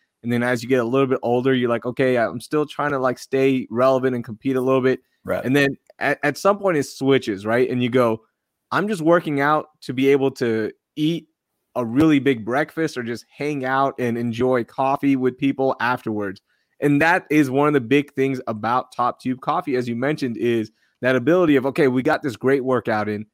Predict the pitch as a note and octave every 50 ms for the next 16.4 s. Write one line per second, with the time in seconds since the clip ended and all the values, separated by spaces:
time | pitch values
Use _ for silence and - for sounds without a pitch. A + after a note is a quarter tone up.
0 | _ _ _ _ _ _ - - B2+ B2+ C3+ B2+ D#3 D#3 C#3+ D#3 D#3+ - C#3 A#2+
1 | G2+ - - A#2+ B2+ B2 B2+ A#2+ A#2 - - G#2 G#2 G#2+ A2 - - F2 E2+ E2+
2 | F2+ G2+ A2 A#2 G#2 A2 A#2 - - A#2 A#2+ A2 A#2+ A#2 - B2+ B2+ A#2+ A2 A#2
3 | A2+ A2+ A2+ G#2 - _ _ _ _ _ - D3+ D3+ E3+ G3+ G3 G#3+ F#3+ F#3+ D#3+
4 | - - - D#3+ E3 D#3+ - E3 D3 C3 A#2+ - - C3 C3 B2+ B2 A#2 A#2 A#2+
5 | A#2+ A#2+ - - - - F3 A3 G#3+ E3+ D3+ C#3 C3+ C3+ - - B2+ B2 B2 A#2+
6 | A#2 - _ _ _ _ C#3 C#3+ D#3 D#3 C#3 D#3 C#3+ C3 B2 - - - C#3+ D3
7 | D#3+ C3+ B2 A2 - G#2+ G#2 G#2 G#2 G2+ F#2+ E2+ F2 - - - - _ _ _
8 | _ _ _ _ - - _ _ _ _ - A2+ C#3 E3+ E3+ A#2+ G#2+ G#2+ G#2 G#2
9 | G2 G2 G#2 G2+ B2+ - - - F#2 A2 B2 - A2+ F#2+ F2 F#2 G2+ A2 D3+ -
10 | B2+ A2 G2 F#2+ G2+ G2+ F#2 F2 E2+ E2+ - F#2+ G#2+ B2 C3 A2+ G2 F#2+ F2+ F2+
11 | F2+ G2+ - - - G2+ F#2+ G#2+ G#2 G2 - - A#2+ A2 - G#2+ F2 F2+ F2 F#2
12 | F#2+ F#2 F2+ F#2 F#2+ F#2 F2 F#2 F2+ - - F2 F#2 G2 - G#2 F#2+ F#2 G2+ A#2
13 | C3+ C3+ A#2+ - - - D3 A#2+ A2+ G#2+ G#2 G#2+ G#2 G#2 G2+ G2 F#2+ F#2+ - G#2
14 | F2 F2+ F#2 - - - - A2+ G#2 G2 - - A#2 G#2 G2+ F#2+ G2+ G2+ G2+ G2+
15 | - G#2 G2 G2+ F#2 F#2+ F#2 F2+ F2+ F2+ - _ - F#2+ - - A2 G#2+ G2 F2
16 | G2+ G#2 G2+ G2+ G2 F#2 -